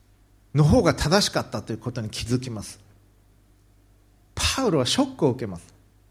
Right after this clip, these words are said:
「え、自分間違ってたのか」。彼は三日間食事も喉を通らなかった。「えー」と思った。そして、彼は悔い改めたんです。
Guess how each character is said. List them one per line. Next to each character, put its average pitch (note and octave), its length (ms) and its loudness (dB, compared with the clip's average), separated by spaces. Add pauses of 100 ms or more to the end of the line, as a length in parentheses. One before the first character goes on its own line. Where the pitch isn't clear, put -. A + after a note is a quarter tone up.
(240)
「え、 B2 100 0 (400)
自 B2+ 300 -2
分 G#3 240 -4
間 A#2 140 0
違 B2+ 40 -4 (340)
っ C4 40 -10
て - 180 -6
た D#3 140 -6
の A#2+ 120 -4
か」。 F2+ 180 -12 (800)
彼 G#3+ 200 2
は F#3+ 60 6
三 D#3 160 2
日 F#3+ 140 -4
間 E3+ 160 0
食 D#3 280 2
事 D3 100 4
も D3 360 2 (100)
喉 D3 280 4
を A#2 60 2
通 B2+ 260 0
ら B2 100 2
な A2 120 -4
か D2 100 -16
っ - 40 -20 (100)
た。 - 140 -20 (1400)
「え G3 400 -4
ー」 - 120 -18
と C#3+ 80 -4
思 A#2 140 -2
っ - 20 -14 (100)
た。 - 180 -16 (1120)
そ - 180 -4
し - 140 0
て、 A3 220 0
彼 D#3+ 320 0
は C#3 420 0 (640)
悔 D#3 360 2
い C#3+ 160 -2
改 D3+ 140 -8
め C3+ 140 -6
た A2+ 140 -8
ん E2+ 80 -12
で - 80 -18
す。 - 180 -20